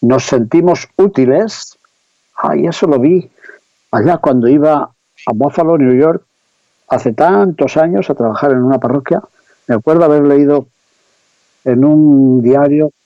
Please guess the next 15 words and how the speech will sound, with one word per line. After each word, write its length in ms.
una 200
frasecita 640
que 80
se 120
me 120
quedó 200
para 200
siempre, 420
que 140
decía, 420
"Everyone 640
needs 400
to 100
be 140
needed". 320